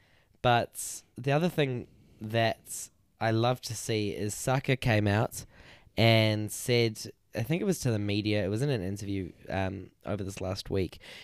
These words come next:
he said that he hasn't scored away at Tottenham yet, and he wants to change that. And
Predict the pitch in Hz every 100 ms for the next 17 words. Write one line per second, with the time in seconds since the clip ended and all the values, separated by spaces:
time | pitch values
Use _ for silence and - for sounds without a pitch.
0 | - 151 135 - 139 151 135 127 120 127
1 | 131 143 - - 120 110 107 101 _ 104
2 | 98 101 107 - 110 107 - 110 113 170
3 | - - _ _ - 104 113 110 101 101
4 | - 95 92 98 - - - _ _ _
5 | _ _ 110 113 107 101 101